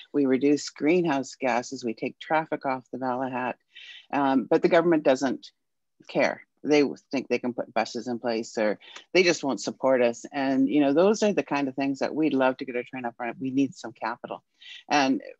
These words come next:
for me, you know, if we're gonna embrace Clean B C and emissions and the new federal law, then we need to have that political commitment. And we need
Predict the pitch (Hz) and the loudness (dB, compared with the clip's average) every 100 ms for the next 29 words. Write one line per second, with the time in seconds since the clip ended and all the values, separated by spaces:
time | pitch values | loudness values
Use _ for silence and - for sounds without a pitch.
0 | 92 139 160 151 160 185 139 120 - - | -14 -4 2 6 6 6 4 2 -2 -2
1 | 143 131 135 - 160 139 139 - 135 123 | 0 0 -2 -2 -2 0 -2 0 0 -2
2 | 143 135 151 160 - - - 156 156 147 | 0 0 -2 -4 -12 -12 -4 0 0 0
3 | 143 135 - 147 143 139 117 117 117 139 | -2 -4 -2 0 0 0 -2 -2 -4 -4
4 | - 151 147 135 - 113 110 123 - 139 | -4 -2 -2 -2 -2 -6 -6 -8 -6 -8
5 | 139 - 139 139 139 135 139 - _ - | -6 -6 -4 -4 -2 -2 -2 -4 _ -20
6 | - - 165 175 202 196 190 240 240 160 | -18 -4 4 4 4 2 0 -2 -4 -8
7 | - 139 151 139 120 - 127 127 131 120 | -4 -2 -2 0 -2 -4 -6 -6 -4 -8
8 | 113 127 127 139 120 117 - 123 131 135 | -6 -4 -4 -4 -6 -8 -8 -6 -2 0
9 | 151 190 | 2 0